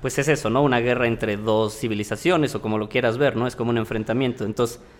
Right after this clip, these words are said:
sí, no tiene una historia propiamente como a lo mejor otros juegos, por ejemplo, este que te acabas de comprar de Forbidden Island,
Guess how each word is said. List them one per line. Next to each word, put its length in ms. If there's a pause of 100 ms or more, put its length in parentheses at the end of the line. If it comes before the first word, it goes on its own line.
sí, 180
no 120
tiene 160
una 100
historia 360
propiamente 520
como 140
a 40
lo 60
mejor 220
otros 240
juegos, 360
por 160
ejemplo, 300
este 160
que 80
te 80
acabas 240
de 80
comprar 340
de 100
Forbidden 500
Island, 300